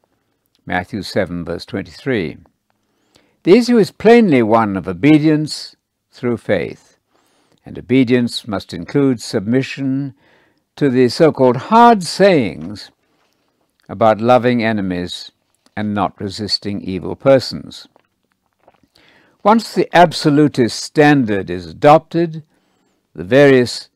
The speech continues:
so-called faiths offered by the denominations begin to look suspiciously like counterfeits,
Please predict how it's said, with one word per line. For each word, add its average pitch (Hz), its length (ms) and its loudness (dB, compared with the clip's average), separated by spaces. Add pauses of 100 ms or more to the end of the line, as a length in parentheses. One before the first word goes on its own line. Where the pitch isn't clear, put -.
(140)
so-called 98 500 -4
faiths - 800 2 (140)
offered 117 420 2
by 101 140 2
the 92 160 -6
denominations 113 1120 -4 (1000)
begin 147 340 2
to 127 140 -2
look 127 200 0
suspiciously 120 840 -6
like 101 340 0
counterfeits, 151 840 -4